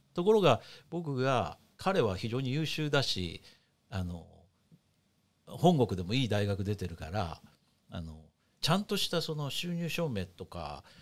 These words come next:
えー、それから、えー、学歴とかっていうことを申請したわけ。そしたら、「あなたは、<laughs> その、ディペンデントビザって言うけど、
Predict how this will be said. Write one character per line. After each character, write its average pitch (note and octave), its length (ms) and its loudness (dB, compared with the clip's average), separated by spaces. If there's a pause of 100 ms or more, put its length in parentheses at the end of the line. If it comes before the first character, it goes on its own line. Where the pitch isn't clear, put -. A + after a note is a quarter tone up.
(140)
え D#2+ 200 -8
ー、 - 20 -12
そ G#2+ 120 -4
れ G2 80 -4
か F2+ 160 -4
ら、 E2+ 420 -6 (340)
え F2 340 -6
ー、 G#2 40 -14
学 A2 240 -2
歴 C3 260 0
と A#2 120 -6
か - 180 -8
っ - 40 -16
て - 180 -20
い E2 60 -20
う E2 60 -20
こ - 180 -20
と E2+ 80 -20
を - 20 -20 (320)
申 C3 240 2
請 A#2+ 160 2
し - 100 0
た G2+ 100 2
わ F2+ 60 -2
け。 D#2 200 -12 (280)
そ - 140 -12
し - 100 -8
た F#3 120 0
ら、 F#2 260 0 (680)
「あ C#3+ 120 4
な C#4 140 2
た A#2 180 2
は、 G#2+ 440 4 (100)
<laughs> - 80 -20
そ A2+ 180 -2
の、 G2 160 -4 (140)
デ A#2+ 160 -4
ィ D3+ 40 -2
ペ C4 180 2
ン C4+ 80 -4
デ A#3+ 140 2
ン A#3 60 -4
ト A3+ 120 2
ビ G#3+ 160 -2
ザ D3+ 160 4
っ - 40 0
て - 220 -12
言 F#2+ 120 -2
う F#2 40 -6
け E2+ 160 -4
ど、 F#2 320 0